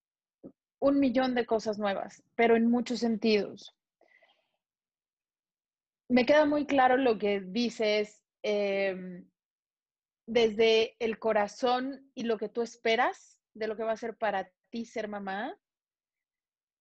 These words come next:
más lo que tienes que entender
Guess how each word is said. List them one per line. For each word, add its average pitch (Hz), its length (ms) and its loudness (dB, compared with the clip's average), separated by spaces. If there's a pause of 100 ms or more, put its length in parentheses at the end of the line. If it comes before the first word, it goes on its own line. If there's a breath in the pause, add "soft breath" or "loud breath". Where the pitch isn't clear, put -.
(160)
más 254 600 0 (400)
lo 254 220 0
que 247 100 0
tienes 302 380 -4
que 285 120 -4
entender 226 600 -4